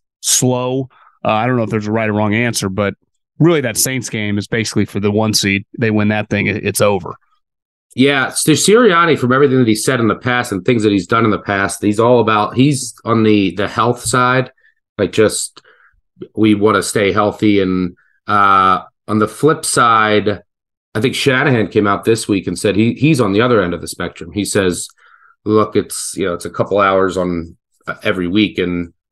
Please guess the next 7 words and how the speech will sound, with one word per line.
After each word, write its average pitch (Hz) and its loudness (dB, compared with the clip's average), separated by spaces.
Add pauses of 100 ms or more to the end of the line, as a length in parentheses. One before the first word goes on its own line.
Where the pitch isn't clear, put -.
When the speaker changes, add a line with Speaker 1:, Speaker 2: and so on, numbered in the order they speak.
(280)
Speaker 2:
if 92 -16
you 98 -6
start 92 -2
resting 98 -2
guys, 87 0
then, 87 -6
um, 85 -4